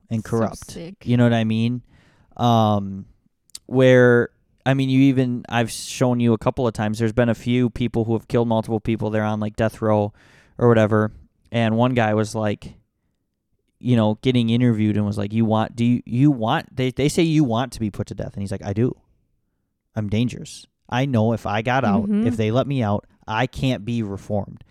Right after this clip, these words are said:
Speaker 1: I don't know why I do what I do. I don't know w-, what drives me to do this.
Speaker 2: Something in their brain.
Speaker 1: But for some reason, this is what I like to do.
Speaker 2: Ugh.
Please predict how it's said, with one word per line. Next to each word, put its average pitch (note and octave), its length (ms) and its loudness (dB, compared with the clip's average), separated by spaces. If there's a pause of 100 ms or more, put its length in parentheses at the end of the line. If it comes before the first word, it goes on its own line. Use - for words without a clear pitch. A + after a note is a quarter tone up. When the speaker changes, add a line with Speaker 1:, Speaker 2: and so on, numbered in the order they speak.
(140)
Speaker 1:
I G#2+ 100 -10
don't G2+ 200 -8
know G2 80 -10
why F#2+ 320 -6
I B2 80 -2
do C3+ 140 0
what C3+ 100 2
I C#3 80 0
do. D3 240 0 (460)
I G#2+ 80 -4
don't G#2 200 -2
know G2 380 -2 (920)
w-, A2+ 220 -6
what A#2+ 280 4
drives A#2+ 540 0
me C#3+ 180 0
to A#2+ 160 -4
do A2 180 2
this. D3 460 0
Speaker 2:
Something G#3 340 -16
in G3+ 100 -14
their G3+ 120 -14
brain. A3 340 -12
Speaker 1:
But C3+ 160 0
for A#2+ 200 -6
some C3+ 360 -2
reason, C#3+ 600 0
this A2+ 240 -4
is B2 100 -4
what B2 160 0
I B2+ 140 4
like B2 240 -2
to C3+ 140 -4
do. D#3 280 4 (160)
Speaker 2:
Ugh. G#3 140 -12